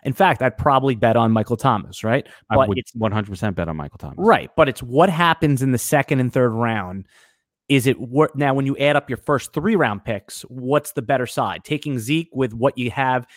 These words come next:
Speaker 1: in the second and third round, or taking Michael Thomas with the second and third round because of what it forces you to do with your roster construction? And again, that's the question they have to
Speaker 2: Yeah.
Speaker 1: ask.
Speaker 2: I can make a strong argument for Michael Thomas. I, I really couldn't. I've been thinking more and more about it,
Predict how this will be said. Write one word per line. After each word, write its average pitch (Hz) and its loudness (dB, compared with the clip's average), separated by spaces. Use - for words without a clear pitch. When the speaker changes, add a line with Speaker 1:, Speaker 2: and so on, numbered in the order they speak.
Speaker 1:
in 117 -8
the 113 -4
second 127 -2
and 107 -8
third 175 0
round, 180 0
or 131 -2
taking 127 -8
Michael 127 -2
Thomas 143 -2
with 127 -6
the 113 -8
second 127 -4
and 117 -6
third 123 -2
round 117 -2
because 147 2
of 123 2
what 143 4
it - -6
forces 135 2
you 131 0
to 117 -6
do 127 4
with 120 -2
your 117 2
roster 113 -2
construction? 110 -6
And 117 -6
again, 208 0
that's 123 0
the 165 -2
question 143 -2
they 131 -2
have 104 -4
to 113 -8
Speaker 2:
Yeah. 104 -4
Speaker 1:
ask. - -20
Speaker 2:
I 143 2
can 170 -2
make 156 0
a 131 2
strong 123 2
argument 101 0
for 95 -10
Michael 85 -10
Thomas. - -16
I, 110 -6
I 101 -6
really 135 4
couldn't. 120 2
I've 110 2
been 113 0
thinking 127 0
more 113 2
and 107 0
more 104 0
about 92 0
it, - -8